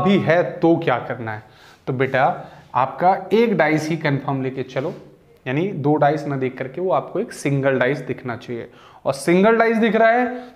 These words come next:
तो मैंने आपको बताया था सबसे पहले, सबसे पहला concept ही वही है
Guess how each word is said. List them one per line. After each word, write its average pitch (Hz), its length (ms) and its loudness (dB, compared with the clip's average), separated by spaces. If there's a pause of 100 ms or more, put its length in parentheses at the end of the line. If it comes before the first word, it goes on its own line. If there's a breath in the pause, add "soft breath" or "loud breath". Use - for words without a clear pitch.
तो 139 60 -4
मैंने 135 180 0
आपको 131 260 -2
बताया 123 420 2
था 196 480 0 (120)
सबसे 139 260 -4
पहले, 151 500 2
सबसे 143 340 -4
पहला 127 260 0
concept 180 500 0
ही 202 80 0
वही 196 260 4
है 233 140 4